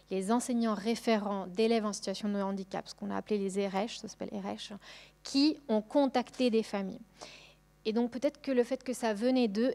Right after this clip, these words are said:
et non pas justement d'un questionnaire mis en ligne sur un groupe de parents Facebook ou que sais-je, euh,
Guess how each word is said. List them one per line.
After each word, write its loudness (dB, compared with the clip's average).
et 4
non 2
pas 6
justement -2
d'un -2
questionnaire -4
mis -2
en -2
ligne -4
sur -4
un 0
groupe -6
de 0
parents 0
Facebook -4
ou -6
que -4
sais-je, 6
euh, 2